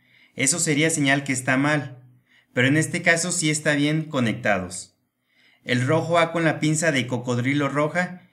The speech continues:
y el cable negro del multímetro con la pinza negra. Ahora sí, vamos a cargar la batería. Vamos a desconectar las terminales,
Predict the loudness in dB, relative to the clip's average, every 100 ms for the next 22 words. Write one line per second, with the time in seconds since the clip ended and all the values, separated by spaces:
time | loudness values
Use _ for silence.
0 | _ -4 -2 0 2 2 2 2 2 2
1 | 2 0 2 0 0 -2 -2 -2 -4 -4
2 | -8 -20 _ -2 0 0 0 0 2 0
3 | 0 0 -2 -6 -12 _ _ _ _ _
4 | -20 -20 -8 4 6 8 6 4 2 -2
5 | -4 8 10 10 8 8 8 8 8 10
6 | 8 6 4 4 4 2 -4 -18 _ _
7 | _ _ _ _ _ _ _ _ _ _
8 | _ -6 4 6 6 4 4 4 2 0
9 | 2 2 2 2 0 0 2 2 2 0
10 | -4 -8